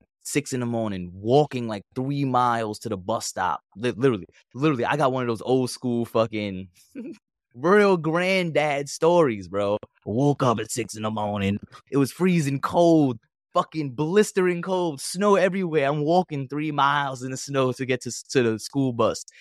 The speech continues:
taking that school bus from that school to another school to go to school, to, to be there all day, come back to get bused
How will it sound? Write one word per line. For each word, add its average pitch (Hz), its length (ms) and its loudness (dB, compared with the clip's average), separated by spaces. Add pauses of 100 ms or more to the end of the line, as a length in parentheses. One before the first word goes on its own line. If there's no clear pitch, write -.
(160)
taking - 340 2
that 160 200 2
school 190 300 -4
bus 117 360 -2 (420)
from 175 300 0
that 165 200 0
school 190 480 -8
to 170 240 0
another 113 540 -2
school 90 440 -6 (320)
to - 80 -4
go 123 140 6
to 120 80 0
school, 120 420 0
to, 120 140 -10 (380)
to 127 80 -8
be 147 180 -4
there 156 260 4
all 120 220 0
day, 101 320 -6 (300)
come 104 400 -10
back 170 240 0 (100)
to 127 220 -4 (200)
get 104 220 -4
bused 151 240 -2